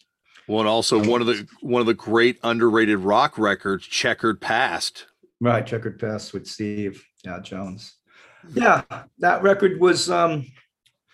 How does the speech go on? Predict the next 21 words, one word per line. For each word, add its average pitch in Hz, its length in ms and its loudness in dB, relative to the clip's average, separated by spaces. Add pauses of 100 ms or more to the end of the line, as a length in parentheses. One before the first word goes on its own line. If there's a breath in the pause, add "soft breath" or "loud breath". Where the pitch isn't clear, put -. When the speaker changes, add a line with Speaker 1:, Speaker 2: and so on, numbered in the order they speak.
(1200 soft breath)
Speaker 2:
not 190 240 2
what 175 140 2
people 175 260 0
expected 139 640 4
from, 113 380 0
from, 113 380 -2
uh, 107 180 -2
Steve 131 500 2
and 113 100 -2
myself 117 520 2
at 123 100 -8
the 110 60 -12
time, 123 400 2
I 123 80 4
don't 120 240 0
think. 123 340 0
And, 120 140 0
uh, 117 80 -2
Tony 127 320 -2
Sales, 131 640 0
uh, 117 300 -4